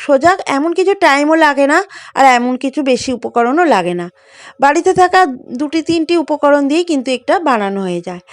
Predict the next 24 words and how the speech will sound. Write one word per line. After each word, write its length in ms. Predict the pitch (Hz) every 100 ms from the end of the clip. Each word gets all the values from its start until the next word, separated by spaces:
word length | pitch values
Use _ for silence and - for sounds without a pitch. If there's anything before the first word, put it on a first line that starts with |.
| - -
আর 160 | - 226
এটা 240 | 226 233 302 269
আপনারা 360 | - 220 247
ঝোলা 340 | 294 220 214 208
গুড় 280 | 190 208 196
দিয়ে, 240 | 180 247 320 262
যে 80 | 247
নতুন 380 | 240 240 254 311 311
ঝোলা 300 | 226 226 226
গুড়, 280 | 208 208 269
খেজুরের 480 | - 233 214 214 190
গুড়, 300 | 185 233 427 _ - _
সেই 220 | - 214
গুড় 240 | 180 202
দিয়ে 180 | 175 247
পরিবেশন 480 | 359 226 190 185 190
করতে 220 | 180 175 175
পারেন, 220 | 170 175 175
দারুণ 340 | 233 262 339
লাগে 320 | 381 302 220
খেতে। 340 | - 190 - 175 180 - - -
এটা 240 | 262 254 349
অনেকেও 440 | 302 254 262 302 320
আবার 320 | 262 254